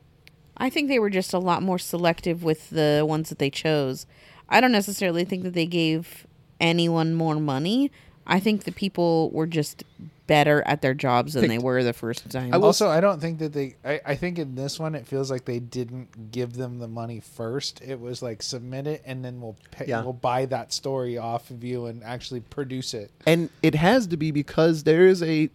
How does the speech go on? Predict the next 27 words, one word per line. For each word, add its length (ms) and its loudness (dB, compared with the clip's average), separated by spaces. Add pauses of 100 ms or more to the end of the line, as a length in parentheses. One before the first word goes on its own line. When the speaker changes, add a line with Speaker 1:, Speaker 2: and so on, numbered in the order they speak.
(100)
Speaker 2:
A 80 6
B 80 -2
Cs 240 -2
of 80 -2
Death 340 4
two 220 2
and 100 2
a 40 2
half, 460 2 (420)
and 180 2
it 140 2
is 160 0
just 260 -2
submissions 840 -2 (260)
for 380 6
the 120 2
letter 400 8
M. 340 0 (140)
So 360 2
M 200 6
is 140 4
for 160 0
Masticate 560 2
one, 420 2 (360)
but 180 4 (120)
there 200 6
were, 240 4